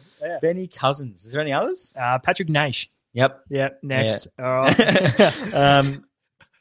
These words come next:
Speaker 2: Richmond have to win this. If Richmond, again, we're not
Speaker 1: Ooh.
Speaker 2: T M Z. If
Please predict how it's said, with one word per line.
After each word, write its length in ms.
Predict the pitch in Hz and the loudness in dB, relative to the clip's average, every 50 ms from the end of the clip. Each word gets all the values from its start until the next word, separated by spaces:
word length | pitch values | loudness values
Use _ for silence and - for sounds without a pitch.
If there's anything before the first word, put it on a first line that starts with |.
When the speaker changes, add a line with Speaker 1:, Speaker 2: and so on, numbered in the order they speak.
| 135 131 131 | _ -18 _
Speaker 2:
Richmond 400 | 131 160 160 - - 151 143 135 | -2 -2 -2 0 -2 -2 -2 -2
have 480 | 123 - - - - 131 127 127 127 - | -4 -8 -10 -6 -2 -2 -2 -2 -4 -4
to 100 | - 117 107 | -4 -4 -2
win 140 | 110 107 | -2 -2
this. 340 | 101 101 98 95 - - - - | -2 -2 -4 -4 -6 -10 -6 -6
If 140 | - 131 160 | -4 0 0
Richmond, 440 | 175 185 - - 214 190 180 175 - _ _ _ _ _ _ _ _ _ _ - | 0 0 2 2 2 2 2 -2 -4 _ _ _ _ _ _ _ _ _ _ -4
again, 380 | 110 104 107 117 117 117 117 113 | -2 2 4 4 4 4 4 4
we're 80 | 113 | 4
not 200 | 110 117 113 117 | 4 2 2 0
Speaker 1:
Ooh. 160 | 120 117 113 113 | 0 -4 -8 -2
Speaker 2:
T 220 | 113 123 123 123 | 0 2 2 4
M 100 | 120 123 | 2 2
Z. 400 | 113 113 117 117 113 123 131 - - - 107 - - _ _ | 2 2 2 4 4 2 0 -2 -6 -8 -8 -10 -14 _ _
If 360 | 120 - 123 110 107 - - | -2 -2 -2 -4 -8 -16 -18